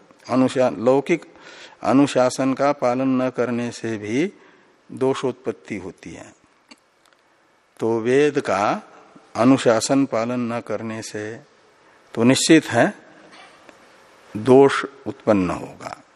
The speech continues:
और वो दोष आत्म एकत्व विद्या से दूर ले जाएगा।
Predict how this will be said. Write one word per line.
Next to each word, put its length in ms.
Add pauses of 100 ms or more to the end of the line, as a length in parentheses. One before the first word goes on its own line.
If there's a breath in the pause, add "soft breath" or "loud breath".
(1120 loud breath)
और 160
वो 160
दोष 400 (1300)
आत्म 320
एकत्व 460
विद्या 440
से 420
दूर 500
ले 200
जाएगा। 600